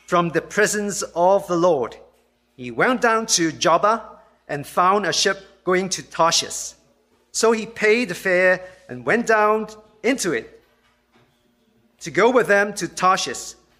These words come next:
away from the presence of the Lord. Well, believers and non-believers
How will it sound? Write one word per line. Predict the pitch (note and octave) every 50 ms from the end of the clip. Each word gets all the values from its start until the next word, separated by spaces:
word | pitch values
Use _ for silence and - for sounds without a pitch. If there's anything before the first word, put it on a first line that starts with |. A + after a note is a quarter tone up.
| _ _ -
away | D#3+ D3+ D#3 F#3+ G#3 G#3+ A3+ A#3 A3+
from | - - F#3+ F3+ E3+
the | D#3
presence | - - - F#3+ F3+ D3+ F#3+ G3 F#3+ F#3 - - - - _ _ _ _
of | D#3+ E3 D#3+ C#3+
the | D3+
Lord. | D3 D3+ C#3 B2+ A2+ G#2+ - - - _ _ _ _ _ _ _ _ _ _ _ _ _ _ _ _ _ _ _ _ _ _ _ _ _ _ B3+ _ _ _ _ _ _ _ _ _ _ _ _ _ _ _ _ _ _ _ _ _ _ _ _ _ _ _ _ _ _ _ _
Well, | F3+ A3 A#3+ C4 C#4+ C4 - - - - - - _ _ _ _ _ _ _ _ _ _ _ _ _ _ _
believers | - F3+ F#3 G#3+ A#3 B3 C4+ C#4+ C#4 A#3 B3+ B3+ B3+ A#3 - A3
and | G#3 G3+ G3 G3 G3+ G3 F#3 F#3 F#3+ - _ _
non-believers | D#3 E3+ F3 E3+ D#3+ D3 D#3+ E3 F#3+ G#3+ A#3 A#3+ F#3+ A3 A3+ A3 - - - -